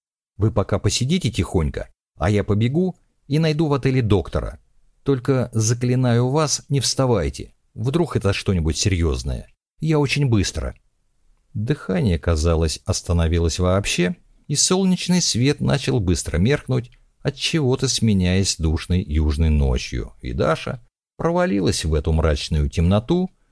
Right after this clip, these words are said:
ещё успев обречённо подумать: «Так вот как это бывает». Бахтияр бережно усадил девушку в шезлонг и попытался придать телу как можно более естественную расслабленную позу.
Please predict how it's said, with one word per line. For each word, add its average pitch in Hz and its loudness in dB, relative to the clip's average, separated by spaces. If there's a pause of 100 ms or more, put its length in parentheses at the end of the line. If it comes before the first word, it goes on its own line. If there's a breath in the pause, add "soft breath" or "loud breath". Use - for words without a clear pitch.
(240)
ещё 156 0
успев 180 0
обречённо 117 0
подумать: 76 -2 (640)
«Так - -8
вот 95 0
как - -6
это 73 -8
бывает». 67 -4 (1400)
Бахтияр 87 -2
бережно 73 0
усадил 76 0
девушку 71 -2
в 69 -8
шезлонг 107 -2 (380)
и 185 0
попытался 156 0
придать 120 0
телу 101 0
как - -4
можно 98 2
более 85 2
естественную 85 0
расслабленную 73 0
позу. 60 -4